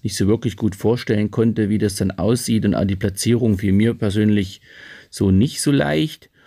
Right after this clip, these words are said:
Und deswegen habe ich mich dann entschlossen, doch das Aquarium noch ein bisschen mehr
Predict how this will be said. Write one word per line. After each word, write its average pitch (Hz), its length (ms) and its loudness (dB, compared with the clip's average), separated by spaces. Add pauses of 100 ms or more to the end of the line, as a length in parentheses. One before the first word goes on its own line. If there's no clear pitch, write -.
(160)
Und 101 180 -2
deswegen 104 520 0
habe 101 140 0
ich 95 100 -2
mich 104 220 -2
dann 104 340 2
entschlossen, 104 880 0 (420)
doch 101 240 -2
das - 580 -12
Aquarium 101 760 -2 (200)
noch 90 140 -4
ein 85 120 -2
bisschen 98 340 2
mehr 98 320 0